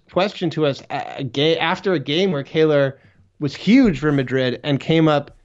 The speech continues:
big time after <laughs> time, including a, a couple of times when it was really just one-on-one that he stopped. So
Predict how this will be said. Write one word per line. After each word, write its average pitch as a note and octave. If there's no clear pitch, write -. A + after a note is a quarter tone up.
big E3
time F#3
after E3
<laughs> -
time, E3+
including F3
a, D#3+
a E3
couple A#3+
of E3+
times E3+
when F3
it F3
was D#3
really G3+
just D3
one-on-one D#3
that C3+
he C#3
stopped. F#3
So C#3+